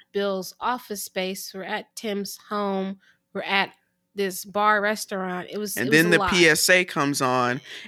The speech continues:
Speaker 2: and
Speaker 1: Yeah.
Speaker 2: then Tim says he has to go to the Out of Africa meeting 'cause his wife is
Speaker 1: Mm-hmm.
Speaker 2: African. And then I'm like,
Speaker 1: Mm-hmm.
Speaker 2: "Oh," 'cause that's the scene that I would have been more interested in, is black people saying, "You gonna be a Republican?"
Speaker 1: What's
Speaker 2: Or
Speaker 1: going on
Speaker 2: like,
Speaker 1: with that, bro?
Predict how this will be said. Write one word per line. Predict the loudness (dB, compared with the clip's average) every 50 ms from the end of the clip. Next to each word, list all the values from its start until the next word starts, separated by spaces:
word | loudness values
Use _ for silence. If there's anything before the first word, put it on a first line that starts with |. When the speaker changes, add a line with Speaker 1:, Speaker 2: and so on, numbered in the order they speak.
| 0 4
Speaker 2:
and | 4 6 8
Speaker 1:
Yeah. | 8
Speaker 2:
then | 8 8 10 8 8 6 4 0 -4 _ _
Tim | 0 2 2 4 4 2
says | 4 6 6 6 6
he | 4 2 4
has | 4 2 2 0
to | -2 -2
go | 0 0 -2
to | -2 -2 -2 0
the | 0 0 2 4
Out | 4 6 4 4
of | 4 2
Africa | 2 2 2 0 -2 -4 0 0 0 2
meeting | 2 2 0 2 0 0 -2 -2 -4
'cause | -2 0 2 2 4
his | 2 2
wife | 4 4 4 4 4 2
is | 0 2
Speaker 1:
Mm-hmm. | 4 4
Speaker 2:
African. | 4 4 2 0 0 0 0 -2 -6 -8 -14 -16 -16 -16 -16 -18 _ _
And | 4 4 6 6
then | 4 4
I'm | 6 4
like, | 4 4 4 4
Speaker 1:
Mm-hmm. | 4
Speaker 2:
"Oh," | 4 4 4 2 _ _
'cause | 2 4 6
that's | 4 4 4 2
the | 0 0
scene | 2 4 6 6 6
that | 6 6 6
I | 6
would | 6 6 6
have | 4
been | 4 2 0
more | 2 0 2 2
interested | 2 2 0 0 -2 0 0 2 0
in, | 0 -2 -2 2
is | 2 2 2 2
black | 2 4 4 4 4 2 -2
people | -4 -4 -4
saying, | -4 0 0 0 0 0 -2 -4 -6 -10 -14 _
"You | -8 -8 -6
gonna | -4 -4 -4
be | -2 -2 -2
a | -2
Republican?" | -2 -2 -2 -4 -4 -4 -4 -4 -4 -4 -4 -6 -8 _ -18 -18 -18 -18 -20 _ -2
Speaker 1:
What's | 2 4
Speaker 2:
Or | 4 6
Speaker 1:
going | 6 6
on | 4
Speaker 2:
like, | 4 4
Speaker 1:
with | 4 2
that, | 2 2 0 -2 0 0
bro? | 0 0